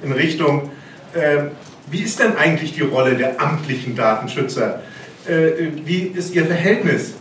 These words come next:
äh, das sie haben? Einerseits zu den kontrollierten Stellen, zur Politik, aber auch zur Zivilgesellschaft. Und, äh, äh, hier trifft sich ja ein bestimmter Teil dieser Zivilgesellschaft bei, beim Chaos Communications Kongress.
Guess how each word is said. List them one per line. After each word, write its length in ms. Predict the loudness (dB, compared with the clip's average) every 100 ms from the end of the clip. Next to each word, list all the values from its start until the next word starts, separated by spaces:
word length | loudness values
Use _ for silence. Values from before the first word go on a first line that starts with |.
| -6
äh, 120 | -4
das 160 | -2 -2
sie 140 | -4
haben? 360 | -2 0 0 0
Einerseits 640 | 2 4 4 4 2 0 -2
zu 140 | 0
den 280 | 2 0 0
kontrollierten 600 | 0 0 -2 0 -2 -4
Stellen, 640 | -2 2 4 2 0 -6 -12 -20 -16
zur 300 | -2 2 2
Politik, 600 | 2 2 0 -2 -4 -2
aber 340 | 2 2 2 4
auch 260 | 4 2 -6 -12 -6
zur 180 | 2 2
Zivilgesellschaft. 1500 | 2 0 2 2 2 0 -2 -2 -2 0 2 4 2 0 0
Und, 300 | -2 -2 -4
äh, 140 | -2
äh, 360 | -2 -2 -4 -6 -10 -12 -12 -10 -12 -10 0
hier 440 | 4 4 2 -4
trifft 280 | -4 -2 -2
sich 180 | -2 2
ja 220 | 2 2
ein 220 | 0 -2
bestimmter 460 | -2 0 2 0 2
Teil 280 | 4 4
dieser 300 | 4 0 0
Zivilgesellschaft 920 | -2 -4 -4 -4 -2 0 0 0 0 -2 -12 -16 -4
bei, 100 | -2
beim 300 | 0 0 2
Chaos 300 | 2 2 0
Communications 720 | -4 -4 -4 -2 0 -2 -4
Kongress. 480 | -6 -2 0 -2